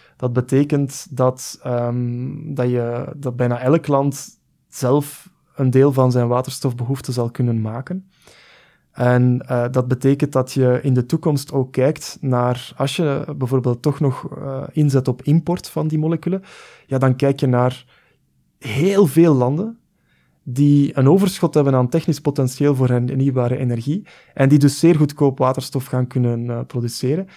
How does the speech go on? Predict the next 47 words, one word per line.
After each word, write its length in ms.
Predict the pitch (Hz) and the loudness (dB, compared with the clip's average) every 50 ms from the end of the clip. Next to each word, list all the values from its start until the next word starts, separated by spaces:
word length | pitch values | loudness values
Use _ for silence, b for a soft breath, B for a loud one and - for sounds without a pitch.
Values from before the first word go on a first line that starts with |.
| B B B B | B B B B
En 100 | 131 131 | 2 2
je 80 | 127 | 4
kan 180 | 127 - 175 196 | 4 4 4 6
als 120 | 190 151 | 6 4
het 160 | 131 127 - | 2 0 -2
ware 380 | - 127 127 151 180 185 185 180 | -4 -4 -2 0 0 2 2 2
je, 200 | 139 131 127 - 143 | 4 4 2 2 0
je 80 | 131 | 0
handelspartners 720 | 123 120 139 160 160 - - - 151 - - 139 127 - - | 0 2 2 0 0 0 -2 -2 -2 0 -2 -2 -4 -4 -6
kiezen. 400 | - - 190 196 143 120 113 117 - _ | -2 0 0 2 2 0 -2 -4 -8 _
Je 80 | _ 131 | _ -4
hebt 160 | 123 - - | -4 -4 -2
vrije 240 | - 151 131 127 123 | 0 2 4 4 2
keuze 360 | 127 - 151 170 180 151 139 | 2 2 4 4 4 4 4
daar 240 | 123 131 131 147 147 | 4 4 4 4 4
waar 160 | 135 135 131 | 4 2 2
dat 220 | 131 135 127 - | 0 -2 -4 -4
je 140 | - 143 131 135 | -6 -8 -8 -8
voor, 440 | - - - 135 127 123 123 - - _ _ _ _ | -12 -4 0 0 0 0 -2 -6 -12 _ _ _ _
ja, 220 | - 143 123 - - | -8 -8 -8 -6 -2
olie 240 | 135 135 143 135 127 | 0 0 2 2 0
en 100 | 123 113 | 0 0
gas 400 | 123 131 175 - - - - B B B B B B B B B B B B B _ _ _ | -2 -2 -2 -4 -8 -12 -14 B B B B B B B B B B B B B _ _ _
automatisch 580 | - 139 139 127 - 127 127 131 143 - 175 - | 0 0 0 2 4 4 4 4 4 2 0 0
gezogen 420 | - 151 131 - 147 156 156 170 | 0 0 2 4 4 4 4 6
wordt 200 | 160 170 165 - | 4 4 2 2
naar 260 | - 139 127 123 120 117 | 2 2 2 2 2 0
die 220 | 123 139 156 170 | 0 2 2 4
landen 280 | 156 143 156 165 160 143 | 4 2 4 4 2 2
met 120 | 131 127 | 2 2
de 80 | - 120 | 0 0
grootste 400 | - - 139 151 - - - 143 | 0 0 0 0 0 -2 0 0
reserves 420 | 131 123 117 131 135 160 151 131 | 0 2 2 2 2 2 0 0
die 100 | 131 139 | 0 0
die 340 | 123 131 127 123 123 131 - | 0 0 0 0 -2 -2 -2
op 120 | 135 123 | -2 -2
de 80 | 127 123 | 0 0
goedkoopste 520 | 127 127 - - - 143 147 - - 165 | 0 0 0 0 0 0 0 0 -2 0
manier 280 | 139 135 131 131 139 139 | 2 2 2 2 2 0
kunnen 200 | - 135 127 - | 0 -2 -2 0
ontginnen. 380 | 127 117 - - - 160 143 | -2 -6 -4 -2 0 0 2
Dat 160 | 120 127 127 - | 2 0 0 0
verklaart 460 | - 131 131 - 131 131 143 - - | -2 -4 0 0 0 0 2 2 0
ook 140 | 156 147 147 | 0 0 2
waarom 320 | 135 131 127 135 135 135 | 2 2 4 4 4 4
wij 160 | 127 127 127 | 4 2 2
zo 240 | 127 131 127 123 123 | 2 0 0 0 -2